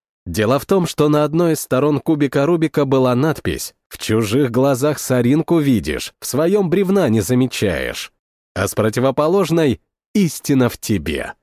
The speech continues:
И именно эти три слова привлекли мое внимание на фотографии. А точнее то, что было написано вместо них:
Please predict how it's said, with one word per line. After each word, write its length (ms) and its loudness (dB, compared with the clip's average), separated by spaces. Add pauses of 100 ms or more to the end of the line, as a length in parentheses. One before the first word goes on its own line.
(760)
И 280 2
именно 420 2
эти 320 2
три 240 0
слова 460 0
привлекли 560 0
мое 260 2
внимание 540 2
на 120 2
фотографии. 920 -2 (400)
А 120 0
точнее 500 0
то, 220 0
что 240 -2
было 200 2
написано 640 0
вместо 520 0
них: 420 0